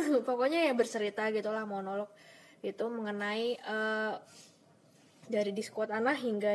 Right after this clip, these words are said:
D J TikTok. Sebenarnya ngomongin D J TikTok itu banyak banget ya, ada, eh, ada yang dalam negeri, luar negeri, dan beragam, a-, ada yang E D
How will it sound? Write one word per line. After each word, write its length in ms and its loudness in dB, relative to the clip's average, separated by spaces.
D 80 -2
J 160 -4
TikTok. 480 -12
Sebenarnya 400 2
ngomongin 320 0
D 80 -2
J 160 -4
TikTok 320 -6
itu 560 2
banyak 240 2
banget 560 0
ya, 240 4
ada, 340 2
eh, 600 -2
ada 240 -4
yang 240 0
dalam 160 -2
negeri, 240 4
luar 240 4
negeri, 320 0
dan 480 0
beragam, 800 -2
a-, 160 -12
ada 400 0
yang 80 -6
E 80 -6
D 160 -8